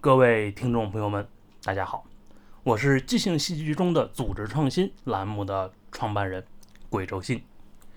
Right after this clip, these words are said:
那么这个栏目呢，啊，在前一段时间可能没有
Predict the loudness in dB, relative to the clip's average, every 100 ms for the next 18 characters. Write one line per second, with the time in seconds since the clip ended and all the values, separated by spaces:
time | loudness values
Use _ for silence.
0 | -20 -20 -8 0 4 4 4 -4 0 2
1 | 4 4 2 2 4 4 2 -6 -18 -6
2 | -4 -4 -2 0 0 -2 0 0 -2 0
3 | 0 0 -4 -20 -12 -6 -6 -6 -4 -2
4 | -2 -4